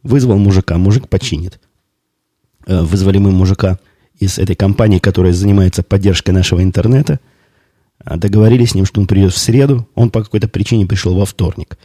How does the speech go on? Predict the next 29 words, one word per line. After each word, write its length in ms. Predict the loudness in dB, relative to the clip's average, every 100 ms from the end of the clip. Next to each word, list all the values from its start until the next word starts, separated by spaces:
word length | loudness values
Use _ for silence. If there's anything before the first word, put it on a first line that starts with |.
| _ _ -2
Он 60 |
должен 200 | 0 2
был 80 | 0
прийти 300 | 0 -4 -2
в 40 | -6
среду 480 | -2 0 2 0 -2
с 180 | -14 -10
одиннадцати 560 | -4 0 2 0 -2 -4
до 220 | -2 -2
пяти 340 | -2 -6 -4 -6
часов. 400 | -6 -4 -4 -4 _ _ _ _ _ _
То 80 | -14
есть 100 | -4
у 40 |
них 120 | -4 -2
такие 400 | -6 -4 -6 -8 _ _ _ _ _ _ _
широкие 520 | 0 2 2 0 -4
понятия, 580 | 0 0 0 -2 -4 -6 _ _ _ _ _
э, 260 | -8 -2 0
времени 400 | 2 2 2 2
прихода. 460 | 0 -4 -2 -4 -2
А, 120 | -4
а 180 | -2 -2
пришел 340 | -2 -2 0
он 220 | 2 0 -2
за 260 | -4 -2 0
день 300 | 2 2 2
до 80 |
этого 500 | 2 2 0 0 0